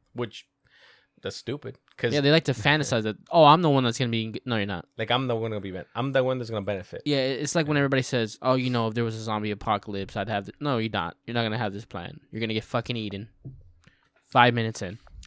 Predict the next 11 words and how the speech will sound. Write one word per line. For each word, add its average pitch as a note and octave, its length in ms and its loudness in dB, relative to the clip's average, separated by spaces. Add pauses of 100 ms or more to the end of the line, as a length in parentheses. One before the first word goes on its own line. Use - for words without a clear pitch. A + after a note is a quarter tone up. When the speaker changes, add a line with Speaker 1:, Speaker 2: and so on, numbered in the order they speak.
Speaker 1:
Zombie A2+ 220 -2
apocalypse C3 460 -2
was, C3 220 -6
the - 160 -6
thing B2 160 -4
about A#2 240 -2
them A2+ 160 -6
is A2 100 -8
that G#2 140 -2
everybody G2+ 360 -6
dies. E2+ 280 -14